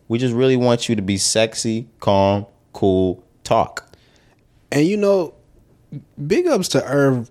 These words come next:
Speaker 2: for seeing that vision, because it would be hard to tell somebody something that they're good at, do it a different way.
Speaker 1: It's really hard for, for you to be really good at singing and for somebody to be like, "Hey,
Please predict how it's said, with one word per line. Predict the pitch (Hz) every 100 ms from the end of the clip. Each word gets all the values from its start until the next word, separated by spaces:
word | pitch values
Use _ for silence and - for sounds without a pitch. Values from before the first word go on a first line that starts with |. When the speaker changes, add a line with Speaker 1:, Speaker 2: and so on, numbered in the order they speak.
| -
Speaker 2:
for | - 117
seeing | - - - 139 151 147
that | 151 151 139 -
vision, | - 110 120 147 151 151 143 -
because | 127 151 143 123 - _ _ -
it |
would | 156 147
be | 135
hard | 127 127 127 120 113
to | 117 110 104 - _ _ _ -
tell | 131 117
somebody | - 113 107 104 101 95 - _ _ _ - _ _ _ _ _ _
something | - - 131 120
that | 117 107
they're | 110
good | 92 98 117
at, | 120 120 98
do | 107 113
it | 107
a |
different | 98 95 107 98 87 87
way. | 95 90 85 - -
Speaker 1:
It's | 87 101 101
really | 85 98 123 131
hard | 104 101 95 90 87
for, | - 101
for | - - 98
you | 101
to | 95
be | 85 95
really | 90 101 104
good | 92 101
at | 98
singing | - 107 110 110
and | - 95
for | 92
somebody | 107 98 92 92
to | 87
be | 85 90
like, | 80
"Hey, | 78 98 85 76